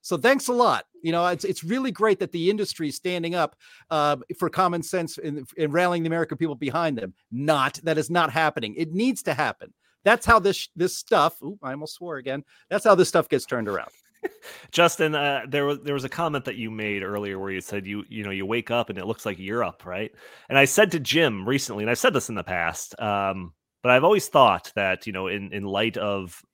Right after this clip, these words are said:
Speaker 2: Trump's, you know, "Make America Great Again," I always thought a good slogan for the Democrats would "Make America Europe Again." So
Speaker 1: <laughs>
Speaker 2: maybe they should run with that,
Speaker 1: Mm-hmm.
Speaker 2: because that seems to be, you know, a pretty all-encompassing, uh, you know,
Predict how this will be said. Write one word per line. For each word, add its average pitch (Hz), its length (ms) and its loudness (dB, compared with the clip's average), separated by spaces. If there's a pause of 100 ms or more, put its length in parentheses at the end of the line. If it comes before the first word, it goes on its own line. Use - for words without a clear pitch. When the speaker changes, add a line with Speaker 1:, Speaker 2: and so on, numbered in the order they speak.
(160)
Speaker 2:
Trump's, - 640 -4
you 110 80 -10
know, 104 80 -4
"Make 98 220 -2
America 101 400 -2
Great 95 260 -4
Again," 90 340 -6 (220)
I - 80 2
always 359 240 4
thought 185 180 6
a 131 60 4
good 131 220 2
slogan 117 420 0
for 107 140 -6
the 101 80 -2
Democrats 95 640 -6
would 98 160 -4
"Make 120 320 -2
America 107 420 -2
Europe 90 400 -4
Again." - 400 -16 (380)
So 139 140 2
Speaker 1:
<laughs> - 0 -
Speaker 2:
maybe 277 200 4
they 311 120 6
should 147 200 4
run 123 260 6
with 101 180 0
that, 87 260 0
Speaker 1:
Mm-hmm. 120 100 -4
Speaker 2:
because 107 220 -2
that 156 120 0
seems 285 320 -2
to 190 80 2
be, 139 380 4
you 113 140 0
know, 107 120 2
a 101 40 2
pretty 143 260 2
all-encompassing, 107 960 0
uh, 85 400 -6
you 101 120 -10
know, 87 220 -8